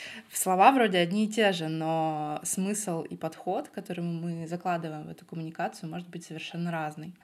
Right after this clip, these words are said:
Ну и следующий момент — это использование порно для того, чтобы возбуждаться, для того, чтобы, а, быстрее достичь оргазма там, и так далее. И здесь можно говорить об очень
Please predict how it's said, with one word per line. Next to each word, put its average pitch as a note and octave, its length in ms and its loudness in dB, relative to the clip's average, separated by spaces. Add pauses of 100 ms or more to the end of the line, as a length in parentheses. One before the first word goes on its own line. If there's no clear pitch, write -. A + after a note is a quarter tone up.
Ну G3+ 140 -2
и G3+ 40 -2
следующий A3+ 480 -2
момент — G3 500 -2
это F3 840 -4
использование E3+ 800 -6
порно E3 500 -6
для D#3 160 -8
того, D#3+ 300 -8
чтобы D#3+ 640 -10
возбуждаться, E3+ 720 -6
для F3+ 160 -4
того, E3 320 -4
чтобы, D#3+ 840 -4 (420)
а, E3+ 240 0
быстрее F3+ 380 -4
достичь E3+ 360 -12
оргазма E3 640 -6
там, D#3+ 120 -12
и - 20 -12
так D#3 200 -14
далее. A#3 460 -4
И F3+ 180 -6
здесь F#3 340 -6
можно E3+ 260 -4
говорить E3+ 480 -6
об F3 220 -6 (100)
очень F3 560 -4